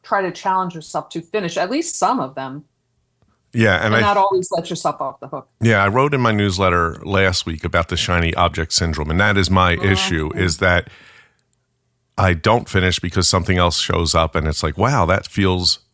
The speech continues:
Speaker 2: more fun." And this is definitely with stories. Like you said, you're writing a story, and then you get this crazy idea, and you're like, "Oh my God, this story is so much more enticing than the one you're in."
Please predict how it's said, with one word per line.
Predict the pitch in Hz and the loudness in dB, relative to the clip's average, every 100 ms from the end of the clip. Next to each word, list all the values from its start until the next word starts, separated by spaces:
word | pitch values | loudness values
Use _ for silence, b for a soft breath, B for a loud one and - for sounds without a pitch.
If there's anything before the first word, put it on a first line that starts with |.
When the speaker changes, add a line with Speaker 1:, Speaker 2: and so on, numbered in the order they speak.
| _ _ _ - | _ _ _ -8
Speaker 2:
more | 90 87 85 | -2 0 0
fun." | - 107 85 | 2 0 2
And | 131 | 2
this | 151 | 2
is | 104 | 0
definitely | 87 113 104 90 | 0 0 0 -4
with | 76 78 - | -4 -8 -8
stories. | - - 107 90 - - - - | -4 0 2 0 -4 -12 -12 -6
Like | 85 104 | -4 -2
you | 104 | 0
said, | - 85 | 0 0
you're | 82 90 | 0 0
writing | 87 101 92 | 2 0 0
a | |
story, | 87 107 101 | -2 0 2
and | 90 | 2
then | 92 | 0
you | 95 | 0
get | 98 95 | -2 -2
this | 92 | -4
crazy | - - 120 147 117 | -6 -6 -4 -2 -2
idea, | 104 110 110 | -2 0 0
and | 95 | 2
you're | 95 92 | 2 2
like, | 82 | 2
"Oh | 110 | 2
my | 113 | 2
God, | 101 92 | 2 0
this | 101 110 | 0 0
story | - 117 101 | 0 0 0
is | 92 87 | 0 0
so | - 110 | 0 0
much | 107 98 | 0 -2
more | 104 98 | 0 0
enticing | 87 - 113 120 95 87 | 0 0 0 0 -2 -2
than | 85 87 | 0 0
the | |
one | 87 95 90 | 2 0 0
you're | 85 - | -2 -2
in." | 120 95 78 80 | 0 0 -2 -6